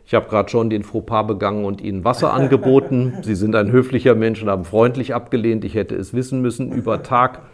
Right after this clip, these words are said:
Speaker 1: bis man einen schwarzen von einem weißen Faden nicht mehr unterscheiden kann, nimmt man nichts zu sich.
Speaker 2: Nein, nein, umgekehrt. Es ist morgens dieser schwarze und weiße Faden, damit ist gemeint, dass man den Horizont sieht.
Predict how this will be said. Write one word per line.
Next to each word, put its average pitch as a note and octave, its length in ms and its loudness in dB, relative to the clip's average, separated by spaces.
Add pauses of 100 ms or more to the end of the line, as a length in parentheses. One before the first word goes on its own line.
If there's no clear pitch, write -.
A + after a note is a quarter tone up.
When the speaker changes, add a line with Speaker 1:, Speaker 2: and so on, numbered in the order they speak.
(380)
Speaker 1:
bis - 180 -8
man A#2+ 180 0
einen G#2 240 -4
schwarzen A#2+ 460 -4
von A2+ 180 -4
einem G2 240 -4
weißen A#2 340 -2
Faden A2 380 -2
nicht A2+ 220 -4
mehr A2 100 -2
unterscheiden A#2 680 -4
kann, A#2+ 420 -4 (340)
nimmt A#2 260 2
man A#2 200 0
nichts B2 320 -6
zu G2 220 -2
sich. E2 360 -8 (200)
Speaker 2:
Nein, F2+ 120 2
nein, F#2+ 100 4
umgekehrt. G2 560 2
Es F2+ 140 -4
ist G#2 120 -2
morgens F#2+ 500 2
dieser F2 240 0
schwarze F#2+ 360 2
und F2+ 80 2
weiße F2 280 2
Faden, F#2+ 420 2
damit F2+ 220 0
ist - 120 -8
gemeint, E2+ 440 -2
dass F2 120 -8
man F2+ 140 0
den E2+ 140 -2
Horizont F#2+ 480 0
sieht. D2+ 360 -8